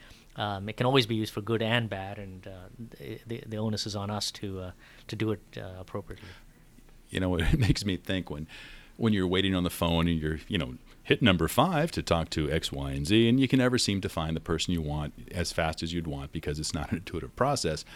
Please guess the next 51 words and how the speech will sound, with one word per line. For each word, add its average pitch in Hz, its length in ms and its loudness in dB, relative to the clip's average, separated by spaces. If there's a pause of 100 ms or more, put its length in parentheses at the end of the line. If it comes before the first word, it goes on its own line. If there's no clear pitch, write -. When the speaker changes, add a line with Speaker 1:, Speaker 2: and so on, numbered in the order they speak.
(460)
Speaker 2:
If - 220 -4
they 101 100 6
listen 104 320 0
to - 140 -4
my 123 240 2
tone 85 240 -2
of 65 80 -6
voice, 67 460 -6 (140)
perhaps - 720 -2
if - 220 -10
this - 220 -4
technology - 680 -4
<laughs> - 40 -6
were 110 160 0
available, 98 480 2 (240)
they 95 140 2
could 80 160 -2
expedite 80 500 -2
some 71 160 -4
changes, 82 400 2
but 69 140 -6
I 71 80 -4
guess 76 240 -2
we're 78 100 -6
not 71 280 -8
there 67 180 -8
yet. 71 380 -10 (100)
Speaker 1:
Yes, 101 360 -8
not 113 120 -12 (240)
yet. - 100 -14 (440)
Speaker 2:
So 147 140 4
with 160 240 6
our, 170 220 6
with 156 140 0
our 180 60 2
remaining 143 320 8
time, 78 260 0 (260)
could 151 180 4
you 165 60 -2
give 185 160 2
our 170 160 0
audience 123 460 2
three 131 240 6
takeaways 73 580 0
in 76 60 -4
terms 87 280 -4
of 80 120 -6
what 82 240 0
you're 87 80 0
doing 80 300 -2
with, 73 280 -8